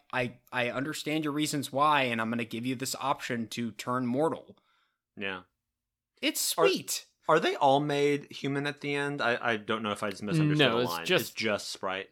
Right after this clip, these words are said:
Speaker 1: Yeah.
Speaker 3: just Sprite because,
Speaker 2: Okay, yeah, so she
Speaker 3: uh,
Speaker 2: can age.
Speaker 3: Cersei was like, "I still have power from the Uni Mind, and so
Speaker 2: Yeah.
Speaker 3: I'm going to give you a chance to live a normal life," which
Speaker 2: Yeah.
Speaker 3: is also why Sprite doesn't get, like,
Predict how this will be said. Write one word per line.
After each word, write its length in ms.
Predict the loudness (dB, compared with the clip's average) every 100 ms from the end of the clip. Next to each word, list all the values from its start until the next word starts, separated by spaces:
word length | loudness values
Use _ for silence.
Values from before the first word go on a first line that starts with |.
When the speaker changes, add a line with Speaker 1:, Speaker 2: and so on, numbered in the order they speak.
| _ 0
Speaker 1:
Yeah. 100 | 2
Speaker 3:
just 160 | 2
Sprite 360 | 4 2 2 -2
because, 500 | -6 -4 -4 -4 -6
Speaker 2:
Okay, 120 | -6
yeah, 180 | -6 -4
so 100 | -2
she 40 |
Speaker 3:
uh, 160 | 0 0
Speaker 2:
can 80 | -4
age. 60 | -4
Speaker 3:
Cersei 340 | -4 -6 -6
was 180 | -8 -6
like, 200 | -6 -6
"I 60 | -8
still 220 | -6 -6
have 300 | -6 -8 -10 _
power 320 | -4 -2 -4
from 160 | -8 -12
the 80 | -14
Uni 240 | -14 -16
Mind, 380 | -10 -10 -10 -14 -20
and 140 | -20 -12
so 80 |
Speaker 2:
Yeah. 140 | -8 -8
Speaker 3:
I'm 60 |
going 220 | -12 -20 -20
to 1600 | -20 _ _ _ _ _ _ _ _ _ _ _ -14 -14 _ -4
give 140 | -2
you 120 | -2 -4
a 60 |
chance 340 | -4 -8 -8 -12
to 100 | -8
live 160 | -6
a 40 | -4
normal 220 | -6 -6
life," 180 | -8 0
which 100 | 0
Speaker 2:
Yeah. 60 |
Speaker 3:
is 60 | 6
also 320 | 6 6 6
why 240 | 6 6 4
Sprite 420 | 2 2 2 2
doesn't 260 | -6 -6
get, 260 | -6 -8 -8
like, 180 | -14